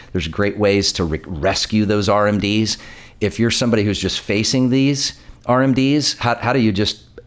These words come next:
get out of them legally, ethically, and morally, and do it in the least taxing way possible in a very unique strategy that we teach and I'm writing about in a new book I'm currently working on. Uh, it's called I R A Retirement R M D Rescue.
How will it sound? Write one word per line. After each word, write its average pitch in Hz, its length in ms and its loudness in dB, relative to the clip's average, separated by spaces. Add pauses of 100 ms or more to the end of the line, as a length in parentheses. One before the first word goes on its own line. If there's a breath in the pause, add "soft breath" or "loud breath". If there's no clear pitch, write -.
(320)
get 98 140 0
out 101 220 2
of 82 120 -2
them - 200 -12 (100)
legally, 104 440 2
ethically, 95 440 0
and 87 100 0
morally, 90 580 2 (320 loud breath)
and 95 180 0
do 113 180 4
it 98 160 2
in 98 100 0
the 92 100 0
least 104 340 0
taxing 104 440 -2
way 90 140 2
possible 85 760 -2 (420 loud breath)
in 98 120 0
a 92 40 0
very 104 240 2
unique 92 460 0
strategy 87 520 0
that 85 160 -4
we 92 120 0
teach 87 360 -2
and 90 80 -2
I'm 87 100 0
writing 87 200 2
about 85 200 0
in 82 120 -2
a 80 40 -2
new 110 280 2
book 92 240 0
I'm 82 120 -2
currently 87 340 -2
working 80 360 -4
on. 67 300 -4 (540 loud breath)
Uh, 71 80 -10
it's 78 100 -8
called 92 280 -2
I 107 360 -2
R 104 180 4
A 98 380 2
Retirement 95 680 0
R 95 140 2
M 92 140 2
D 85 120 0
Rescue. 80 680 -2